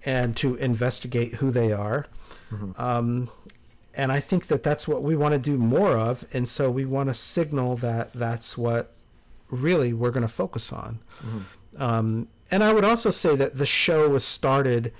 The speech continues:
Speaker 1: you know, without a lot of forethought.
Speaker 2: <laughs>
Speaker 1: And that
Speaker 2: Yeah, it was completely ad hoc.
Speaker 1: And,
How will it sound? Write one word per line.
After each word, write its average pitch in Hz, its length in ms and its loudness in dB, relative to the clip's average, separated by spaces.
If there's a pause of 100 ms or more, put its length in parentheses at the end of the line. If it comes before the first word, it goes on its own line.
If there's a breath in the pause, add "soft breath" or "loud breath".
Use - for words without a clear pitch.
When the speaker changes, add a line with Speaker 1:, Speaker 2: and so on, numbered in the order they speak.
(280 loud breath)
Speaker 1:
you 170 100 0
know, 175 100 2
without 226 360 2
a 170 60 2
lot 131 300 2
of 123 80 0
forethought. 120 720 -4
Speaker 2:
<laughs> - 360 -16
Speaker 1:
And 120 240 6
that 120 340 4
Speaker 2:
Yeah, 139 340 6
it 135 100 0
was 131 260 0
completely 107 520 -4
ad 98 160 0
hoc. 107 200 0
Speaker 1:
And, 151 180 2